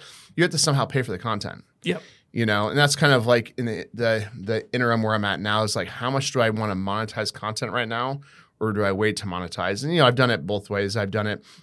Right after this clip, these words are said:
Speaker 1: create a course, it sells, that you and I did together. I've taken that same course and been like, "Let's try it monthly,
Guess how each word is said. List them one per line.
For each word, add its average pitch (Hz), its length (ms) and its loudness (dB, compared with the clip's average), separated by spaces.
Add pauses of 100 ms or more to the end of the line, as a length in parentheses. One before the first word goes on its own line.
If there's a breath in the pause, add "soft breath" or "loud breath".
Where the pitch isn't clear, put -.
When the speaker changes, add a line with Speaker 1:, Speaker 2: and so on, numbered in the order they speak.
(140 loud breath)
Speaker 1:
create 120 240 2
a 117 40 0
course, 107 420 -2
it 101 160 -6
sells, 98 580 0 (360 loud breath)
that 101 100 -6
you 107 80 -2
and 107 80 0
I 104 60 2
did 104 140 -2
together. 107 200 2
I've 107 100 2
taken 120 220 -2
that 98 120 -2
same 107 300 -2
course 107 420 -4
and 104 100 -6
been 101 100 -4
like, 98 140 -4
"Let's 107 140 -4
try 165 160 0
it 131 80 -2
monthly, 110 480 -4